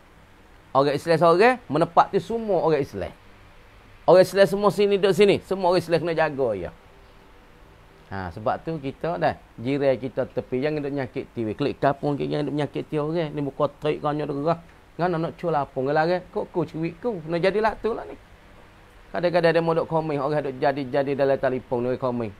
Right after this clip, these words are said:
"Oh, kok ku ciwik ku duk gaduh apa? Duit pak mung nah." Orang lari niat molek, niat kata takut kita tu jatuh lah dengan kau tu, he.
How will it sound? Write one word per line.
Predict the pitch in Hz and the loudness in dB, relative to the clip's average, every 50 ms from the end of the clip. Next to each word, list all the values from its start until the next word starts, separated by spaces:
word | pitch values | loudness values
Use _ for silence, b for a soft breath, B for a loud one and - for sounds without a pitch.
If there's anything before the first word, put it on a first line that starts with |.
| - | -18
"Oh, | 131 - 247 | -18 -14 -8
kok | - 214 196 - - | -6 -6 -6 -6 -2
ku | - 165 147 | -2 -2 -2
ciwik | - - 151 156 - - | -2 -6 -6 -8 -8 -8
ku | - 220 220 | -8 -8 -8
duk | 220 196 | -6 -6
gaduh | 202 196 185 202 196 | -6 -6 -4 -6 -6
apa? | 196 - 160 151 160 | -6 -4 -4 -4 -2
Duit | 180 185 185 - | -4 -6 -6 -6
pak | - - 190 143 | -4 -4 -4 -4
mung | 190 190 175 160 | -2 -4 -2 -2
nah." | 147 113 80 - - - - - - - - - - - - - - - - - - - - - - - - - - - - - - - - - - _ - | -2 -4 -6 -8 -14 -20 -20 -20 -20 -20 -20 -20 -20 -20 -20 -20 -20 -20 -20 -20 -20 -20 -20 -20 -20 -20 -20 -20 -20 -20 -20 -20 -20 -20 -20 -20 -14 _ -2
Orang | 120 123 135 156 151 | -2 0 0 0 0
lari | 143 135 127 131 131 147 151 139 | 2 2 2 0 0 0 0 0
niat | 139 143 147 147 147 - | 0 -2 -2 -2 -4 -4
molek, | 135 131 120 113 110 110 110 127 143 143 - | -2 -2 -2 -2 -2 -2 0 0 0 -2 -2
niat | - 127 139 143 143 - - | -4 -4 -2 -2 -4 -4 -4
kata | 131 123 - - 131 127 | -6 -4 -2 -4 -4 -2
takut | 135 127 123 - - 139 | -4 -6 -6 -6 -8 -8
kita | - 120 135 123 - 143 135 | -6 -8 -10 -6 -4 -4 -4
tu | 123 | -4
jatuh | 139 117 131 127 - - 139 127 | -2 -4 -4 -4 -4 -4 -6 -4
lah | 127 131 | -2 -2
dengan | 127 131 127 123 120 | -2 -2 -4 -6 -6
kau | - - 135 123 - | -6 -4 -4 -4 -4
tu, | 131 110 101 | -6 -8 -6
he. | 110 143 156 156 | -6 -6 -8 -8